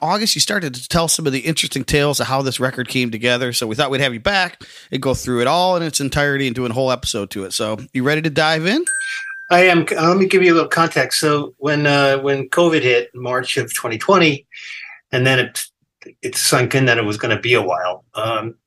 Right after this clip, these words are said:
Speaker 2: then we got busy. Everyone learned some new skills: home recording, video, audio, audio, and we wound up producing four new tracks for YouTube release, right? And then as that got on, we thought, "Well, we've started an album here. Maybe we should finish,"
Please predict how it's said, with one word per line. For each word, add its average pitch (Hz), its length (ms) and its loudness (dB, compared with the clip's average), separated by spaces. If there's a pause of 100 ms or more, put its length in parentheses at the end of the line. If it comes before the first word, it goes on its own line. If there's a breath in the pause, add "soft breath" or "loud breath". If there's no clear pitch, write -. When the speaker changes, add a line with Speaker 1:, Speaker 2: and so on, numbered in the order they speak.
Speaker 2:
then 131 180 0
we 123 60 4
got 123 200 2
busy. 123 440 4
Everyone 147 340 2
learned 139 300 4
some 123 160 0
new 123 120 2
skills: 123 460 0
home 127 240 0
recording, 117 680 -2 (140)
video, 120 380 2
audio, 117 260 2 (140)
audio, 117 360 -2 (460 loud breath)
and 139 120 -2
we 131 40 2
wound 135 200 6
up - 120 2
producing 123 680 2
four 120 520 2
new 117 160 0
tracks 113 400 0
for 107 460 -4 (440 loud breath)
YouTube 170 360 2
release, 95 560 -2
right? 139 220 -4 (340 loud breath)
And 127 100 2
then 156 140 6
as 139 220 6
that 170 280 4 (640)
got 120 240 4
on, 131 380 4
we 127 140 2
thought, 135 420 2
"Well, 170 180 0
we've 147 100 0
started 143 460 0
an 131 140 0
album 147 300 0
here. 117 180 -2
Maybe 120 180 -2
we 120 120 0
should - 220 -6
finish," 131 560 2